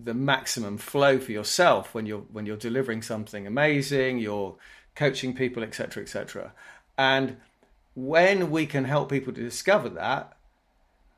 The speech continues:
we and they can be in a great position to go, "Do you know what? This isn't the right role for you in the organisation.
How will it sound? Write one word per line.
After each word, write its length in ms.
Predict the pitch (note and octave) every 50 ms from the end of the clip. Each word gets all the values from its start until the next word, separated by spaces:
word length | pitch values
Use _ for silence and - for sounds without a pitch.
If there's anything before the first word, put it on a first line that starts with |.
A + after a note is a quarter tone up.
| _ _ _ _ _ _ _ -
we 380 | C3 C3+ D#3 E3+ F3+ E3 -
and 340 | - D3 E3 F#3+ F#3+ E3 C3+
they 560 | C#3+ C#3 C#3+ C3+ G#2+ D2+ E2+ B2 B2 B2 - _
can 140 | - C#3 C3+
be 120 | C3+ C#3 C3+
in 80 | B2
a 60 | B2
great 360 | A#2+ B2 C#3 E3 F#3 - D#3+ B2
position 380 | B2+ B2+ C#3 C#3 - - A#2
to 100 | A2+ A2+
go, 300 | G2+ A2 G#2+ G#2+ G#2 G2+ G2+ - _ _ _ _ _ _ _ _ _ _ _ _ _
"Do 80 | - D3+
you 40 | E3
know 160 | G3 A#3 C#4
what? 200 | E4+ F4 - -
This 160 | D#3+ C#3+ D3
isn't 240 | G3+ F3 E3 C#3 C3
the 100 | C3+ C3+
right 260 | C3 C#3+ C#3 B2 -
role 180 | D#3 F#3 A3+ C4+
for 140 | - - A#2
you 100 | G2+ G2
in 80 | G2
the 100 | G2+ G#2+
organisation. 880 | G#2+ G#2 A#2 A2 A2 A2 A2 C3+ E3+ G#3 G3+ - - - - - F2+